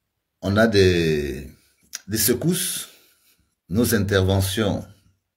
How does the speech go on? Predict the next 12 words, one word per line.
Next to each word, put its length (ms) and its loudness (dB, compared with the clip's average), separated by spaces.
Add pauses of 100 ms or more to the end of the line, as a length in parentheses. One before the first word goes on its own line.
(1200)
créent 380 4
beaucoup 360 -2
de, 720 0 (800)
font 200 0
bou-, 260 2
font 180 2
bouger 320 0
beaucoup 300 -2
de 100 -2
choses 340 -2
au 60 -4
Cameroun. 560 -6